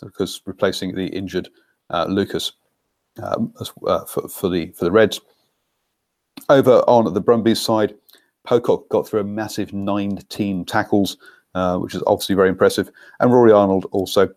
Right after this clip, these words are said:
marked his fiftieth, uh, cap with, uh, ten tackles and a try, having a good game as well. So that's the, the stats, uh, behind the,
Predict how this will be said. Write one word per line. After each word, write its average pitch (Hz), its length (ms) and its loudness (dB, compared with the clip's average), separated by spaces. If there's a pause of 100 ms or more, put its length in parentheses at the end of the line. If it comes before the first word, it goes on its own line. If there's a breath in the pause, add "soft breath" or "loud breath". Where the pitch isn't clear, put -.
(240)
marked 98 300 0
his 98 140 -4
fiftieth, - 520 -2 (480)
uh, 80 200 -2
cap - 300 -4 (220)
with, 92 260 -2
uh, 92 120 2
ten 101 200 0
tackles 92 420 -6
and 87 180 -8
a 80 40 -12
try, 87 340 -6
having 87 280 -10
a 82 60 -10
good 82 200 -10
game 85 240 -4 (540)
as 80 320 -2
well. 85 440 0 (1500 loud breath)
So - 140 0
that's 160 240 2
the, 147 300 6 (120)
the 131 80 2
stats, - 500 -2
uh, 110 80 -2
behind 123 640 0 (160)
the, 110 280 -4